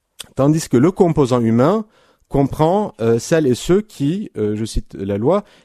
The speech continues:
exercent les droits et les responsabilités coutumiers à l'égard de la rivière Wanganui,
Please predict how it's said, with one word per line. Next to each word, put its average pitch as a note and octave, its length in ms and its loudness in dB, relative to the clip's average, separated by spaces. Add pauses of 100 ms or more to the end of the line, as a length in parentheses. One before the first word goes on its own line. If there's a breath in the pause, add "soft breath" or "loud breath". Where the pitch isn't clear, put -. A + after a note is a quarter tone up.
(140 soft breath)
exercent E3 580 0
les C#3+ 180 0
droits D#3 320 0
et D3+ 40 0
les C3+ 100 0
responsabilités C3 840 -4
coutumiers D3+ 640 -2 (360 soft breath)
à C#3+ 80 2
l'égard D#3 360 2
de C#3 80 2
la B2 120 4
rivière A#2 340 -2
Wanganui, G#2 500 -6